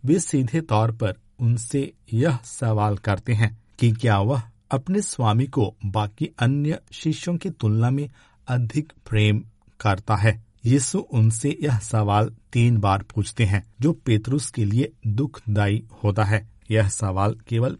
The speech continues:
पेतरुस के लिए नहीं, बल्कि हम सभी विश्वासियों के लिए भी है, जिन्हें यीशु विभिन्न रूपों में अपनी रेवड़ की देखरेख करने हेतु एक जिम्मेदारी सौंपते हैं।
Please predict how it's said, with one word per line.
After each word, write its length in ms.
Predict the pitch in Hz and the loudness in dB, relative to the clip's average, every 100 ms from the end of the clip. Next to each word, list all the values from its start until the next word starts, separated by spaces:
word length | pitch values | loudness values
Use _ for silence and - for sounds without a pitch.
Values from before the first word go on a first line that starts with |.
| - | -2
पेतरुस 480 | 120 113 131 156 - | -2 -2 -4 -4 -2
के 120 | 107 | -2
लिए 200 | 101 104 | 0 0
नहीं, 340 | 98 87 135 - - | 0 2 0 0 -2
बल्कि 380 | 117 117 - 147 | 0 0 -2 0
हम 300 | 120 147 180 - - _ | 0 0 -2 -10 -20 _
सभी 360 | - - 131 160 | -6 -2 0 0
विश्वासियों 800 | 131 110 - 113 110 113 - 127 - - | -2 -4 -2 2 2 2 -2 -4 -4 -2
के 140 | 113 | 2
लिए 200 | 104 101 | 4 2
भी 160 | 98 101 | 2 2
है, 200 | 104 98 - 110 | 0 -4 -8 2
जिन्हें 300 | 113 117 160 | 4 6 4
यीशु 540 | 117 101 - - 143 - 117 | 2 0 -2 -4 -4 -4 -2
विभिन्न 360 | 131 135 170 - | 0 2 0 0
रूपों 320 | 107 110 127 | 0 2 2
में 200 | 110 101 - - | 0 0 -8 -4
अपनी 340 | 127 156 165 | -2 2 2
रेवड़ 360 | 123 104 110 123 | 4 2 2 0
की 220 | 113 143 - | 0 -2 -2
देखरेख 680 | 101 110 113 107 110 117 - - - | 0 0 0 0 0 0 -2 -18 -4
करने 320 | 104 98 113 | -2 0 -2
हेतु 420 | 101 95 127 135 - _ _ _ | -2 -2 -2 -4 -6 _ _ _
एक 240 | - 117 - - | -2 0 -2 -6
जिम्मेदारी 800 | 95 98 98 98 95 98 101 113 | -4 -2 0 -2 0 0 0 -2
सौंपते 580 | - - 104 95 - - | -8 -4 -2 -2 -2 -2
हैं। 240 | 101 107 | 2 2